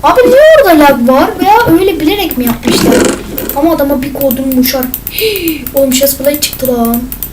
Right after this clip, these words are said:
Çabuk, çabuk, çabuk. Hemen elmas kılıç yapıp adamın adasına gidiyorum. Adamın adasına çok ma-, mantıklı bir açıklayıcı bir cevap oldu.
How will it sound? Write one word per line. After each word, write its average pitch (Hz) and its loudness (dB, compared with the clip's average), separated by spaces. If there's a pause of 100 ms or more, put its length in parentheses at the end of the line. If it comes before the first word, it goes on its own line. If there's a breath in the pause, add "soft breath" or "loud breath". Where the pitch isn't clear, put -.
(460)
Çabuk, 302 -10
çabuk, 302 -8
çabuk. 302 -10 (1160)
Hemen 294 -6
elmas 294 -4
kılıç 294 -10
yapıp 302 -6
adamın 277 -6 (100)
adasına 262 -8
gidiyorum. 247 -6
Adamın 269 2
adasına 294 0
çok 247 -2
ma-, 233 -2 (140)
mantıklı 233 -2
bir 254 2
açıklayıcı 240 -4 (540 loud breath)
bir - -10 (200)
cevap 254 -2
oldu. 240 -4